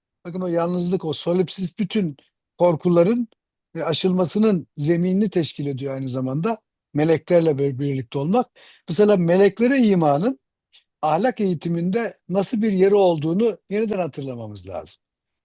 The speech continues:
Şimdi diğer taraftan mesela biz ahiret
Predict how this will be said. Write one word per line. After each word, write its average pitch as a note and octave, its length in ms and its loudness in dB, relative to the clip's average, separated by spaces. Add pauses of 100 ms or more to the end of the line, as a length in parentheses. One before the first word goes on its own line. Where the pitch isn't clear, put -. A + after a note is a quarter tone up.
(140)
Şimdi F3+ 240 0
diğer G#3+ 220 6
taraftan E3+ 440 2
mesela D3+ 420 -4
biz G#3+ 260 -6 (500)
ahiret E3+ 560 4